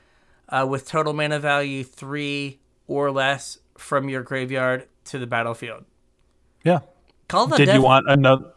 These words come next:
Speaker 2: another Call the Death Dweller?
Speaker 1: Exactly. Call of the Death Dweller was a perfectly playable card.
Speaker 2: Mm-hmm.
Speaker 1: This is Call of the Death Dweller.
Speaker 2: Yep, more or less. I mean, you don't get the
Speaker 1: Yep.
Speaker 2: Menace or Death Touch counters, but it's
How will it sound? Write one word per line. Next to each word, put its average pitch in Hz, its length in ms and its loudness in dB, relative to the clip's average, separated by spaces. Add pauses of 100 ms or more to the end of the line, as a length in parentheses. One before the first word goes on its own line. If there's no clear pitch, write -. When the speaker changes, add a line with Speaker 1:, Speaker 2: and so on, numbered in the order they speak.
Speaker 2:
another 131 280 4
Call 131 220 4
the 131 80 -2
Death 131 240 2
Dweller? 139 240 4
Speaker 1:
Exactly. 196 320 2
Call 160 220 -2
of 190 80 -6
the 202 60 -4
Death 175 260 -6
Dweller 160 520 -2 (600)
was 135 160 -4
a 156 100 0
perfectly 147 520 -4
playable 139 460 -2
card. 117 380 -4 (680)
Speaker 2:
Mm-hmm. 135 220 0 (260)
Speaker 1:
This 143 200 -4
is 147 140 -6
Call 151 240 -2
of 139 80 -6
the 139 100 -8
Death 131 220 -8
Dweller. 113 360 -12 (1160)
Speaker 2:
Yep, - 240 0
more 151 200 10
or 123 60 6
less. 110 540 -2
I 131 80 -2
mean, 135 160 2
you 135 100 6
don't 127 180 4
get 123 200 0
the 110 220 2
Speaker 1:
Yep. 110 100 -2
Speaker 2:
Menace 120 500 -2
or 110 220 -2
Death 123 320 -4
Touch 117 260 -4
counters, 113 540 -2
but 117 280 0
it's - 460 -4